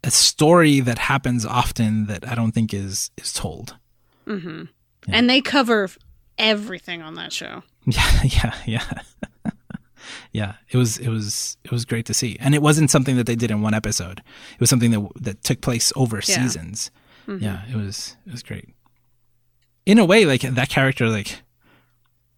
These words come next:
Speaker 1: the struggle with money was so bad. <laughs> Like, she was so defeated after all that, that she, basically, she, like, she left. <laughs> She left the show.
Speaker 2: Mm-hmm.
Speaker 1: Oh, it's so sad. So sad.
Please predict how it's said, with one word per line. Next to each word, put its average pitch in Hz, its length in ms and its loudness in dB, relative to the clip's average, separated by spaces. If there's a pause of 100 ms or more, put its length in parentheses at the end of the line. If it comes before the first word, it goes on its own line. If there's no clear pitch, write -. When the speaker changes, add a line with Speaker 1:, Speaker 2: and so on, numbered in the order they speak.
(460)
Speaker 1:
the 131 80 -2
struggle 139 360 2
with 127 160 2
money 127 160 6
was 117 140 2
so 120 200 2
bad. 120 400 2
<laughs> - 60 0
Like, 139 100 0
she - 360 2
was 175 120 6
so 147 300 4
defeated 139 480 2
after 139 220 0
all 135 100 4
that, 135 140 4
that 110 120 -4
she, 117 220 -6 (400)
basically, 123 300 0
she, 117 140 -2
like, 101 180 -4 (360)
she - 140 -2
left. - 420 -8 (240)
<laughs> - 240 2
She - 180 0
left - 200 -4
the - 80 -6
show. 98 200 -6 (680)
Speaker 2:
Mm-hmm. 190 420 -6 (120)
Speaker 1:
Oh, - 240 -10
it's - 100 -10
so 101 120 -6
sad. 92 380 -10 (280)
So - 140 -16
sad. 101 320 -12